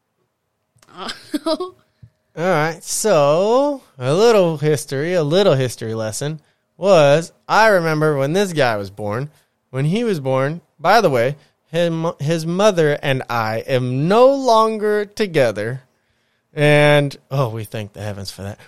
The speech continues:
Speaker 2: But, you know, nobody says that. We're not gonna, we're not gonna touch on that subject. But with that being said, it would be nice because then I'd be around Robbie and his sister Ellie more often 'cause she's awesome.
Speaker 1: Well, if you were still together, would Ellie be here?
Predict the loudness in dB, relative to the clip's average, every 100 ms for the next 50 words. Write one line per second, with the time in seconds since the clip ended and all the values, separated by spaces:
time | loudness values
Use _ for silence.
0 | _ 4 4 2 -4 0 0 -2 -2 0
1 | 0 -2 -4 -4 -2 -2 -4 _ _ -4
2 | 0 0 0 -2 -2 2 2 2 0 -2
3 | 0 0 0 2 2 2 -2 -2 -4 2
4 | 2 4 2 4 2 2 -2 -2 -2 0
5 | 2 2 2 0 0 -2 -4 -6 -6 -4
6 | -4 -6 -6 -6 -4 -6 -6 -6 -6 -8
7 | -10 -8 -8 -8 -8 -10 -10 -8 -8 -8
8 | -8 -6 -6 -8 -10 -8 -4 -4 -4 -8
9 | -6 -4 -2 -4 -6 -8 -10 -10 -10 -10
10 | -8 -4 -4 -6 -8 -12 -14 -12 -8 -8
11 | -10 -12 -10 -12 -12 -10 -10 -10 -10 -12
12 | -12 -12 -12 -14 -14 -14